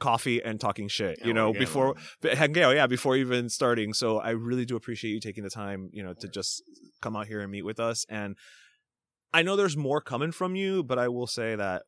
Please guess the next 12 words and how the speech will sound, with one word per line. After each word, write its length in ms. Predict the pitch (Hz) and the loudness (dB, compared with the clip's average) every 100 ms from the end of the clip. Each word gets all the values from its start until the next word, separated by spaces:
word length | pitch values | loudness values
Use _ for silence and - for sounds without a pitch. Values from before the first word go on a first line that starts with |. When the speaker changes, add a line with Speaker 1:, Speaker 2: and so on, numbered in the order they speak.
| _ | _
Speaker 1:
what 360 | - 98 101 104 | -12 -8 -4 -4
you've 280 | 110 101 92 _ | -4 -6 -8 _
put 160 | 135 120 | -4 -2
out 180 | 107 | -2
so 160 | - 104 | -4 -8
far 420 | - 92 98 104 - | -6 -4 -2 -4 -6
is 180 | 101 | -8
so, 540 | - - 104 104 101 90 - | -6 -4 -4 -2 -4 -6 -10
you 120 | 107 | -10
know, 80 | 95 - | -10 -10
it, 220 | 104 101 | -10 -10
it, 120 | - | -8